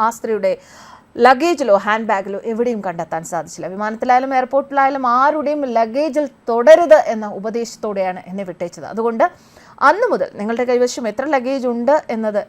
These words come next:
ഞാൻ കാര്യമാക്കുന്നില്ല. അത് നിങ്ങൾ തന്നെ കൈകാര്യം ചെയ്യണം. നിങ്ങളുടെ ലഗേജ് ഇടാൻ ഞാനൊരു ട്രോളി പോലും നൽകില്ല. നിന്റെ ലഗേജ് നിന്റെ പ്രശ്നം എന്നതാണ് എൻ്റെ പോളിസി. നിങ്ങൾക്ക് ഓവർഹെഡ് കമ്പാർട്ട്മെന്റിൽ ലഗേജ് വയ്ക്കാൻ സാധിക്കുന്നില്ല എങ്കിൽ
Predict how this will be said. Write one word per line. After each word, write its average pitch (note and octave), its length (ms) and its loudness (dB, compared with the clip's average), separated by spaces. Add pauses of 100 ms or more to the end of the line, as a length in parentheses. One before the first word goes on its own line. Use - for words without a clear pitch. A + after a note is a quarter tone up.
ഞാൻ G3+ 240 -10
കാര്യമാക്കുന്നില്ല. G3 840 -6
അത് G#3 240 -6
നിങ്ങൾ A#3 300 -2 (120)
തന്നെ A3 240 -4 (340)
കൈകാര്യം F3+ 400 -4
ചെയ്യണം. F#3+ 280 -10
നിങ്ങളുടെ A3 280 -4
ലഗേജ് A3 440 -2
ഇടാൻ A#3+ 200 -2
ഞാനൊരു A3 320 -6
ട്രോളി C4 480 0
പോലും G#3 420 -4
നൽകില്ല. F#3 540 -8
നിന്റെ A3 300 -2
ലഗേജ് B3+ 480 -6
നിന്റെ A3+ 180 -4
പ്രശ്നം G#3+ 480 -10
എന്നതാണ് F#3+ 380 -4
എൻ്റെ F#3 180 -8
പോളിസി. E3+ 420 -8
നിങ്ങൾക്ക് A3 440 -4 (340)
ഓവർഹെഡ് C#4 480 4
കമ്പാർട്ട്മെന്റിൽ B3 580 -2
ലഗേജ് A#3 380 -6
വയ്ക്കാൻ B3+ 300 -4
സാധിക്കുന്നില്ല A#3+ 760 -4
എങ്കിൽ G#3 320 -8